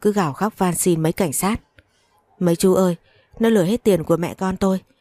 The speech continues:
giờ mẹ con tôi còn không có nhà để về nữa. Mấy chú bắt nó trả tiền cho mẹ con tôi đi, tôi xin mấy chú."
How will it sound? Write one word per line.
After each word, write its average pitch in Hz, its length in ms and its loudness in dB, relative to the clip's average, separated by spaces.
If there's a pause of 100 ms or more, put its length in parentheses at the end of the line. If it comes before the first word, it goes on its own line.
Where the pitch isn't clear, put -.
(200)
giờ - 180 -2
mẹ 156 160 -4
con 170 220 -4
tôi 165 360 -4
còn 170 180 -2
không 190 160 -6
có 214 80 -2
nhà 202 200 -2
để 156 140 -2
về 156 200 0
nữa. 156 220 -6 (560)
Mấy 170 160 0
chú 190 160 0
bắt 214 160 -2
nó 190 120 0
trả 190 200 -2
tiền 160 220 0
cho 180 120 -2
mẹ 180 160 -2
con 180 180 -2
tôi 180 200 2
đi, 180 140 -2 (440)
tôi 202 120 2
xin 202 220 2
mấy 190 120 2
chú." 202 260 -2